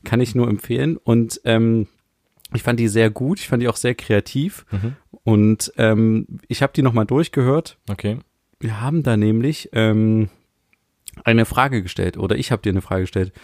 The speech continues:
Speaker 1: Und zwar hab ich dir die Frage gestellt, was sind sei-, deine Ziele für die nahe Zukunft?
Speaker 2: Mhm.
Speaker 1: Und ich weiß nicht, ob du dich noch dran erinnerst. Ich nehme an, nicht.
Speaker 2: Nee.
Speaker 1: <laughs>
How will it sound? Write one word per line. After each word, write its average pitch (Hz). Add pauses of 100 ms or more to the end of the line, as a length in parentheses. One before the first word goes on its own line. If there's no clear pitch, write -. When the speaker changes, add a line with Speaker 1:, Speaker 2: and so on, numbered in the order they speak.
(300)
Speaker 1:
Und 104
zwar 117
hab 123
ich 127
dir 123
die 117
Frage 131
gestellt, 131
was 117
sind 131
sei-, 123
deine 113
Ziele 131
für 113
die 107
nahe 113
Zukunft? - (220)
Speaker 2:
Mhm. 98 (140)
Speaker 1:
Und 110 (420)
ich -
weiß 139
nicht, 120
ob 107
du 120
dich 107
noch 107
dran 101
erinnerst. 135
Ich -
nehme 117
an, 98
nicht. 139
Speaker 2:
Nee. 98
Speaker 1:
<laughs> 160